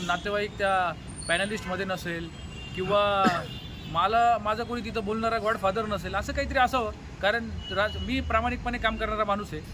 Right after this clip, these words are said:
राजकारणामध्ये मी काय, अ, छक्के पंजे खेळणारा माणूस नाही.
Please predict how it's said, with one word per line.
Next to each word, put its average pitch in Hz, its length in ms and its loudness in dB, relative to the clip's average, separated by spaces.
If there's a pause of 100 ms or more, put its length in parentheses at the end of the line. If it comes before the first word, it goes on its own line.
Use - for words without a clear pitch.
(220)
राजकारणामध्ये 208 720 0 (360)
मी 180 100 0
काय, 202 260 2
अ, 180 540 2 (180)
छक्के 190 200 -4
पंजे 208 240 -4
खेळणारा 175 300 0
माणूस 196 240 0
नाही. 196 160 2